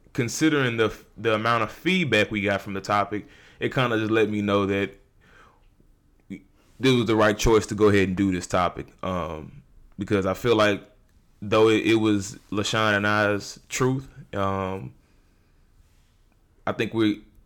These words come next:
gonna end up being a blessing for a lot of other people, because that's the entire reason we decided to do this podcast, is because some of the things that we go through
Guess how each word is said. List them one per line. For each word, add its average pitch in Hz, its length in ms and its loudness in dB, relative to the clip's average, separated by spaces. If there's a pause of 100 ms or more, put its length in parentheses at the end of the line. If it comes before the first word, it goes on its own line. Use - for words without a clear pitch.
(280)
gonna 110 180 0
end 110 180 0
up 101 140 2
being 104 200 2
a 92 60 0
blessing 101 420 -2
for 98 220 -2
a - 20 -4
lot 95 200 -2
of 87 100 -8
other 92 180 -4
people, 95 280 -4
because 101 320 -2
that's 107 120 0
the 107 180 2
entire 104 400 2
reason 104 260 -2
we 101 80 -2
decided 98 420 -4
to 95 60 -10
do 107 180 -4
this 98 160 -10
podcast, 101 640 -2
is 98 220 -12 (640)
because 113 280 2
some 139 120 2
of 127 60 2
the 120 80 2
things 117 260 2
that 101 140 4
we 101 160 0
go 104 260 2
through 101 420 -4